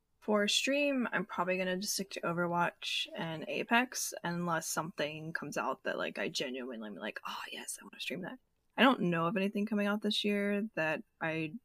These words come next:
genuinely wanna play or that I'm super excited for, but I also don't really know what's coming out this year.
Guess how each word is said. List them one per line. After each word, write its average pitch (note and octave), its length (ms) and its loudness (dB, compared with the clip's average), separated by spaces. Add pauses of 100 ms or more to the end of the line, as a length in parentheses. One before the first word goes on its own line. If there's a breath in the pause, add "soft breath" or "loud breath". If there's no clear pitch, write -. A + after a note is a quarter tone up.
(180)
genuinely E3 800 -2
wanna E3+ 240 0
play F3 600 2
or E3 200 -2
that D#3+ 120 -4
I'm D#3+ 460 -6
super - 240 -6
excited D#3 420 -2
for, F3+ 180 -2
but G3 120 -4
I D#3+ 40 0
also - 180 -6
don't D3+ 80 -8
really D3+ 160 -8
know D#3 100 -10
what's D#3+ 140 -8
coming D#3+ 200 -8
out D3 140 -8
this - 180 -6
year. F#3 240 -2